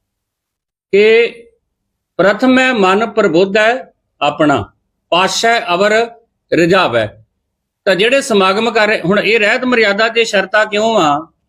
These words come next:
ਵੀ ਸਿੱਖ ਕੀਰਤਨ ਕਰੇ, ਸਿੱਖ ਪਾਠ ਕਰੇ? ਉਹ ਕਾਹਦੇ ਲਈ ਆ? ਵੀ ਜਿਹੜਾ ਕਹਿ ਰਿਹਾ ਜੇ ਪਹਿਲਾਂ ਉਹਦੇ ਅਮਲਾਂ 'ਚ ਗੱਲ ਆ ਤੇ ਤਾਂ ਹੀ ਆ ਨਾ।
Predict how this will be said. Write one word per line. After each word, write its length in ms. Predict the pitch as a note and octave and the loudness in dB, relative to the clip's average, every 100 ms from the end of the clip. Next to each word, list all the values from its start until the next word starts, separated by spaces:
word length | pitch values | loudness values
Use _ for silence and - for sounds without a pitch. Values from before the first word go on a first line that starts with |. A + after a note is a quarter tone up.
| _ _ _ _ _ _ _ _ | _ _ _ _ _ _ _ _
ਵੀ 40 | D3+ | -2
ਸਿੱਖ 300 | D3 G#3 G#3 | 0 0 0
ਕੀਰਤਨ 520 | G#3 G3 F#3 F#3 F#3 | -2 -2 -2 -2 0
ਕਰੇ, 260 | F3+ F3+ F3+ | 0 0 0
ਸਿੱਖ 300 | F#3 F#3+ F3+ | 0 -2 -2
ਪਾਠ 360 | F3 E3+ E3+ | 0 0 0
ਕਰੇ? 360 | E3+ E3 D#3+ D#3 - _ _ _ _ - | -2 -2 0 -2 -6 _ _ _ _ -10
ਉਹ 200 | A#2+ G#3+ | -2 0
ਕਾਹਦੇ 260 | F#3+ G#3+ A#3 | 0 0 0
ਲਈ 180 | A3 | 0
ਆ? 140 | F#3 E3 - _ _ _ - | 0 -2 -8 _ _ _ -4
ਵੀ 80 | |
ਜਿਹੜਾ 260 | F#3 A#3 C#4 | 0 0 0
ਕਹਿ 280 | C#4 G#3 A#3+ | 0 -2 0
ਰਿਹਾ 200 | C4 C4+ | 0 0
ਜੇ 120 | C#4 | 0
ਪਹਿਲਾਂ 320 | A#3+ B3 C4 | 0 0 0
ਉਹਦੇ 220 | C4 B3+ | 0 0
ਅਮਲਾਂ 340 | B3 G#3 A3+ B3+ | 0 0 0 -2
'ਚ 100 | B3+ | -2
ਗੱਲ 260 | A3 G#3 | -2 0
ਆ 60 | A#3 | 0
ਤੇ 140 | A#3+ | -2
ਤਾਂ 240 | B3 G#3 G#3+ | -2 0 0
ਹੀ 140 | C4 | 2
ਆ 60 | A#3+ | 0
ਨਾ। 140 | G#3 | -2